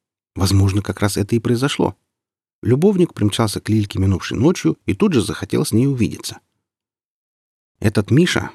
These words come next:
у которого есть дочь, редкостный оторва, вполне мог быть тем человеком, которого Лилька согласилась увидеть, пусть даже среди ночи. Да, но зачем политику лезть в наш дом столь оригинальным образом?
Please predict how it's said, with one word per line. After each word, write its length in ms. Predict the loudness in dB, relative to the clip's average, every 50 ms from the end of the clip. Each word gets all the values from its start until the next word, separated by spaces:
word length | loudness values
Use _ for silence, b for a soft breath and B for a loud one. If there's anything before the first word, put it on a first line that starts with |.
| _ -14
у 80 | -6
которого 320 | -4 -2 0 2 2 4 4
есть 280 | 4 4 2 0 0
дочь, 300 | 0 0 0 0 0 -6 -12 -12 -8
редкостный 560 | -2 0 0 0 0 -4 -8 -6 -2 -2 0
оторва, 420 | 0 0 0 0 -2 -2 -4 -10 -12 -16 _ _ _
вполне 420 | -14 -4 0 2 4 4 4 4 4
мог 180 | 4 2 2
быть 280 | 0 -2 -2 -4 -6 _
тем 180 | -2 0 0 2
человеком, 560 | 0 0 -2 0 2 2 2 0 -2 -6 -8
которого 360 | -8 -6 -4 -2 0 0 2
Лилька 320 | 2 2 2 2 0 -2 -4
согласилась 580 | -2 -2 -2 -2 0 0 0 0 0 0 -2
увидеть, 400 | -2 0 0 0 0 -2 -6 -8 _ _ _ _ -6
пусть 220 | -2 -2 -2 0
даже 240 | 0 0 0 0 -2
среди 240 | -4 -6 -4 -4 -2
ночи. 320 | -2 -2 -4 -6 -10 -12 -14 _ _ _ _ _ _ _ _ _ _ _ _ _ _ _ _ _ _ _ _ -8
Да, 360 | -2 0 0 2 0 0 -4
но 120 | -4 -4 -4
зачем 380 | -2 -2 0 2 2 2 2
политику 560 | 0 -2 -2 -2 0 -2 -2 -4 -4 -2 -2
лезть 300 | 0 0 0 0 -2 -2
в 80 | -2 2
наш 180 | 2 2 2 0
дом 220 | 0 2 2 2
столь 260 | 0 0 0 0 0
оригинальным 540 | 0 -2 -2 0 2 2 4 4 4 4 4
образом? 400 | 2 2 0 -2 -4 -6 -8 -14